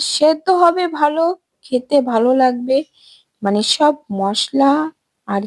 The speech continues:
কি লবণ ভালো ঢুকবে। আর যদি বড় করে কাটো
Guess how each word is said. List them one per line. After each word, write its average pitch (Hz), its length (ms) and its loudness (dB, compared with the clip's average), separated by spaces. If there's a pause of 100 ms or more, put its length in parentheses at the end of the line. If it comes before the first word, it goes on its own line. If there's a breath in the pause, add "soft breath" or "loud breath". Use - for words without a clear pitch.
কি 214 180 -4
লবণ 208 520 2 (100)
ভালো 208 340 -2
ঢুকবে। 190 440 -14 (500 loud breath)
আর 277 180 -2 (160)
যদি 349 280 0 (120)
বড় 196 340 0
করে 330 300 0
কাটো 311 360 -4